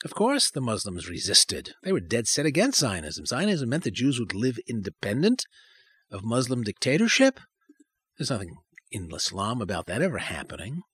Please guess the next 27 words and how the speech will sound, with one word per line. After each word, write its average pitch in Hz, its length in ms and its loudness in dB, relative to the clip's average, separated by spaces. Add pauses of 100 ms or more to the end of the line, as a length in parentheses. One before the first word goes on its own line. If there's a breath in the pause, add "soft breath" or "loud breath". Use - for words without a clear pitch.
(1000)
There's 120 160 -2
also 135 400 4
the 117 120 4
Islamic 113 440 0
principle 170 460 4
that 95 140 0
any 190 180 4
land 131 520 2
conquered 147 420 -2
by 120 160 -4
believers 107 760 -2 (440)
is 110 160 -6
Islamic 127 460 0
land 117 320 -2
for 107 160 -2
all 120 100 -2
eternity, 113 640 -4
even 220 340 4
if 175 160 0
for 143 220 0
centuries 196 720 2
it 151 100 0
is 131 140 0
ruled 139 240 2
over 127 240 0
by 117 220 0
infidels. 135 640 -6